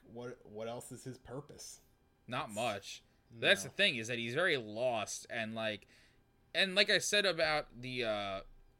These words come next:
Speaker 2: about the reveal of the Josefumi Kira situation not doing
Speaker 1: Mm-hmm.
Speaker 2: too much for the plot.
Speaker 1: Yeah.
Speaker 2: But it doesn't really seem to be doing too much for Josuke either. Because, like,
Speaker 1: No.
Speaker 2: regardless of who he used to be,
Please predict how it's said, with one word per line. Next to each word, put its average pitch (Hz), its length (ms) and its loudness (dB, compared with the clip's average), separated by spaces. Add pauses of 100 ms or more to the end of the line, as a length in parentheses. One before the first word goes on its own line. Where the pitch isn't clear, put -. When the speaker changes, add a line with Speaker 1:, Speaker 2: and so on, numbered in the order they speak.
(180)
Speaker 2:
about 143 400 2
the 127 120 0
reveal 120 720 0
of 113 220 -4
the 120 60 -4
Josefumi 113 500 -6
Kira 135 320 0
situation 107 720 -6
not 120 340 -6
doing 147 300 -2
Speaker 1:
Mm-hmm. - 40 -18
Speaker 2:
too 120 160 -6
much 113 420 -4 (400)
for 117 60 -6
the 107 80 -8
plot. 156 500 0 (480)
Speaker 1:
Yeah. 170 180 -2
Speaker 2:
But 120 100 -4
it 151 60 -4
doesn't 226 220 4
really 196 200 0
seem 185 140 -2
to 175 60 -4
be 147 80 -6
doing 143 300 -2
too - 180 -6
much 135 340 -2 (120)
for 117 180 -8
Josuke 107 680 0 (180)
either. 113 400 -2 (320)
Because, 135 340 2
like, 131 240 4
Speaker 1:
No. 170 180 -2
Speaker 2:
regardless 214 600 4
of 170 120 2
who 160 120 2
he 139 120 -2
used 131 340 0
to 135 60 0
be, 113 360 0